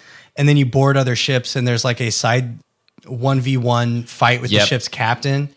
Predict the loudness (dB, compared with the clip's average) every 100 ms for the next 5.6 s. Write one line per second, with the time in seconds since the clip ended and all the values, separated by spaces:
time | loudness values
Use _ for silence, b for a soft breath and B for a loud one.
0 | B B B B B 2 4 4 4 4
1 | 2 2 0 0 0 -2 0 -2 -2 0
2 | 2 2 0 -4 -2 -4 0 0 0 0
3 | 2 0 2 2 0 0 0 0 4 4
4 | 4 2 0 0 2 2 2 -4 -6 -2
5 | 0 -2 -2 0 0 -4